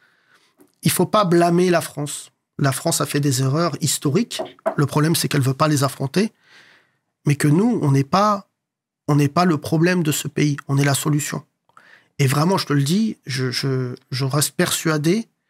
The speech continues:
que les beaux jours viennent. Est-ce que ça va être violent entre-temps ? Oui. La communauté kurde en a fait les frais récemment avec un vieux monsieur de soixante-neuf ans qui a sorti un calibre en plein Paris, qui a tué des gens parce qu'il a dit « j'étais raciste ». Il faut pas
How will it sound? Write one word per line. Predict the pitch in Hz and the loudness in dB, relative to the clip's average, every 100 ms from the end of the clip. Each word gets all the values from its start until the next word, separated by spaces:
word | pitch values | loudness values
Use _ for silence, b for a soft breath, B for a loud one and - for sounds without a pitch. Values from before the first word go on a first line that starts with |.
| _ _ _ _ _ _ - | _ _ _ _ _ _ -2
que | 147 143 - | 2 2 2
les | 139 | 2
beaux | 143 151 | 2 2
jours | 151 170 | 2 0
viennent. | 143 151 147 156 _ _ _ _ - | 0 -2 -4 -10 _ _ _ _ -4
Est-ce | 139 | -4
que | - 156 | 0 0
ça | 147 | 2
va | 143 | 0
être | 143 | 2
violent | 131 147 151 | 0 0 0
entre-temps ? | - 139 131 196 196 _ - | -2 -4 0 -2 -2 _ 0
Oui. | 147 180 - _ _ _ _ _ _ | 0 0 -4 _ _ _ _ _ _
La | 135 135 | -2 0
communauté | 143 143 147 139 143 | 2 2 0 -2 -4
kurde | 135 175 165 | -2 -2 0
en | 151 | 0
a | 139 | -2
fait | 156 | -2
les | 143 | -2
frais | 135 - 160 | -2 -2 0
récemment | 156 - 139 147 | 0 -2 -2 0
avec | 170 143 147 | 0 -2 -2
un | |
vieux | 127 147 | -2 0
monsieur | 151 139 156 | -2 -2 -6
de | |
soixante-neuf | - 147 151 - 139 | -4 -4 -4 -2 0
ans | 160 190 B B B | 0 -4 B B B
qui | - | -2
a | 143 | 0
sorti | - - 151 | -2 -2 -4
un | |
calibre | 147 147 156 160 | 0 2 2 0
en | 143 | -2
plein | 135 139 | -2 -2
Paris, | 135 147 180 | 0 0 0
qui | 139 | -2
a | |
tué | 135 147 | -2 -2
des | 147 | 0
gens | 143 185 B B B B | 0 -4 B B B B
parce | 139 - | -4 0
qu'il | 147 147 | 2 2
a | 135 | 0
dit « | 170 | 0
j'étais | 151 147 | 0 -2
raciste ». | 139 139 - - - _ _ _ _ _ - | -2 -2 -4 -8 -10 _ _ _ _ _ -6
Il | |
faut | 131 151 | -2 -2
pas | - 202 | 0 2